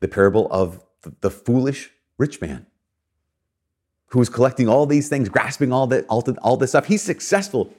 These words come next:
he's wealthy, and Jesus calls him a fool. In, the Lord calls him a fool. Says, "You fool, this night your life will be demanded of you." Basically,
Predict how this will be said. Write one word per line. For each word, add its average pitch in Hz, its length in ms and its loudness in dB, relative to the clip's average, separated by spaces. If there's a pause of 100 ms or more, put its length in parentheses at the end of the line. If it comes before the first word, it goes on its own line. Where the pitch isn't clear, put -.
he's 190 200 0
wealthy, 117 560 0 (380)
and 117 140 -6
Jesus 135 280 0
calls 156 340 0
him 165 120 -4
a 95 100 -2
fool. 101 480 -2 (280)
In, 104 260 -2 (200)
the 110 120 2
Lord 147 240 4
calls 147 300 -2
him 104 80 -2
a - 80 -8
fool. - 560 -6 (1300)
Says, 120 220 -4
"You 135 80 4
fool, 160 360 0 (200)
this 165 340 2 (600)
night 135 320 -2 (160)
your 104 100 0
life 123 220 2
will 135 80 4
be 120 120 2
demanded 110 420 2
of - 120 -10
you." - 220 -18 (1500)
Basically, 123 600 0